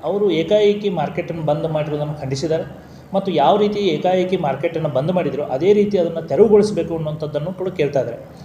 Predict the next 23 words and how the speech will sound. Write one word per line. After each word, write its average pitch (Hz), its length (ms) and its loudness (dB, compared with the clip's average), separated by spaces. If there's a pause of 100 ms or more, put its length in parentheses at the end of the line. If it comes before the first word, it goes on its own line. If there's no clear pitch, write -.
(220)
ಆದರೆ 165 180 2
ತಹಶೀಲ್ದಾರರು 185 800 0
ಒಂದು 160 160 -6
ಎರಡು 175 260 0
ದಿನಗಳ 170 480 -2
ಕಾಲ 151 260 0
ಸಮಯಾವಕಾಶವನ್ನು 151 1000 -4
ಕೇಳ್ತಾ 139 260 -4
ಇರೋದು, 147 280 -2 (580)
ಈಗ 165 200 4
ಅದಕ್ಕೆ 151 920 2
ರೈತರು 156 280 -2
ಯಾವ 135 160 4
ರೀತಿ 165 200 0
ಸ್ಪಂದಿಸ್ತಾರೆ 147 560 -4
ಅನ್ನೋದನ್ನು 139 640 -8
ಕಾಯ್ದು 131 200 -2
ನೋಡಬೇಕಾಗಿದೆ. 127 600 -4
ಹತ್ತು - 1160 -12
ವರ್ಷಗಳಿಂದ 180 500 -4
ತರಕಾರಿ 175 460 -2
ಮಾರ್ಕೆಟ್, 156 480 -4
ಆ, - 340 -18